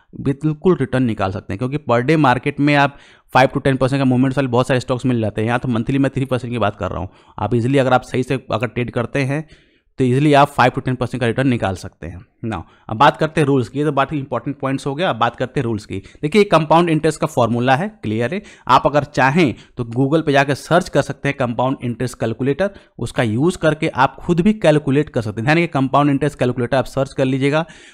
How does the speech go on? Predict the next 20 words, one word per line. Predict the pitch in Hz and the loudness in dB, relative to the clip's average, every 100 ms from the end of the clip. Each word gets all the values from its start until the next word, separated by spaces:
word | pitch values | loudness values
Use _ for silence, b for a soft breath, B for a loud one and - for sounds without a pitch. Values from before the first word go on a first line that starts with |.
| B | B
उसको | 139 - | -4 -2
चाहे | 143 - 135 151 | -4 2 2 2
तो | 175 | 2
आप | 151 - | 2 2
खुद | - 143 | -4 -4
भी | 135 127 | 0 0
सर्च | 131 151 151 | 0 0 0
कर | - 131 | -2 -4
सकते | 117 120 | -4 -4
हैं। | |
ये | 123 | -6
केवल | - 127 135 | -2 -2 -2
ये | 135 - B - | -6 -12 B -2
मेरी | 127 135 | 0 2
Excel | 156 131 | 0 -2
शीट | 143 147 | -2 0
है, | |
इसको | 156 - | -2 0
आपको | 151 160 117 | 0 2 0
ज़्यादा | 113 | -2